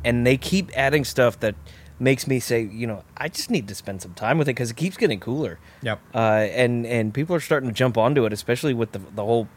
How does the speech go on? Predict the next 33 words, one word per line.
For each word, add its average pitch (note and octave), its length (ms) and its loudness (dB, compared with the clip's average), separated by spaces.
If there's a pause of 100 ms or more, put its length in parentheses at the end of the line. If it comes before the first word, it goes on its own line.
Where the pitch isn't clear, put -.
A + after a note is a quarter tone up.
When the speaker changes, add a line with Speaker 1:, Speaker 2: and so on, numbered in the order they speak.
(200)
Speaker 1:
free A#2 600 -4
aspect, G#2+ 520 -8 (180)
you G#2 100 -12
know? A2 200 -8 (1040)
Speaker 2:
Yeah, D3 220 0
so E3+ 160 -2
I E3+ 120 2
think, B3 180 -6
uh, - 120 -8 (600)
um, C3+ 380 0
I E3+ 120 6
actually G3 200 2
talked F#3 220 2
to F#3 80 -2
one D#3+ 120 2
of A#2+ 80 0
the A2+ 80 -4
devs D3 300 2
today, C#3 140 0
and C3 100 0
they C3 60 0
said C#3+ 200 0
it's G#2+ 120 -6
probably C#3+ 540 4
gonna B2 260 -2
roll A#2 300 0
into A2+ 540 -4 (460)
the, G#2+ 260 -4
uh, G2 120 -2
five A#2+ 280 2
point G#2 240 -6
oh G2+ 100 -4
release. F2+ 520 -12